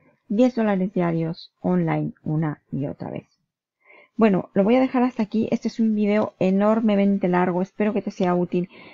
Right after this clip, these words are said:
Espero que no te líes con todos los pasos, que es realmente sencillo. Pero como lo he hecho todo en directo, parece que es demasiado. No es demasiado. Lo dejo hasta aquí. Espero que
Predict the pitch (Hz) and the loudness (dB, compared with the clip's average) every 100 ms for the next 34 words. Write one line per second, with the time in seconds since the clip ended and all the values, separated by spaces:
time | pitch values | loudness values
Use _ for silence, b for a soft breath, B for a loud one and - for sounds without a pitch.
0 | B - - - 208 220 - 180 180 196 | B -6 -4 0 0 0 0 2 2 2
1 | - - 185 175 190 185 190 - 156 156 | -2 -2 0 2 2 0 -2 -4 -4 0
2 | 180 170 175 - 180 185 - 180 180 180 | 0 0 -4 -4 -4 -6 -6 -4 0 0
3 | 175 170 165 - 233 180 B B B - | 0 -4 -6 -2 0 -2 B B B -2
4 | 160 170 170 175 190 214 190 190 190 185 | -2 0 0 2 0 -2 -2 0 2 2
5 | 190 - 196 175 165 175 165 170 151 160 | 0 0 -2 0 0 -2 -4 -2 -2 -4
6 | - 151 151 b b b - 170 175 170 | -2 -2 -4 b b b -4 0 2 2
7 | 170 147 151 190 165 - _ b b b | 0 -2 -4 -4 -6 -8 _ b b b
8 | _ - 180 190 - 190 - 160 - 247 | _ 0 2 2 0 -4 -6 -8 -2 0
9 | 381 - 180 - - 175 175 - 165 165 | 0 -4 -6 -4 -2 0 -2 -2 -2 0
10 | 160 160 | 0 -2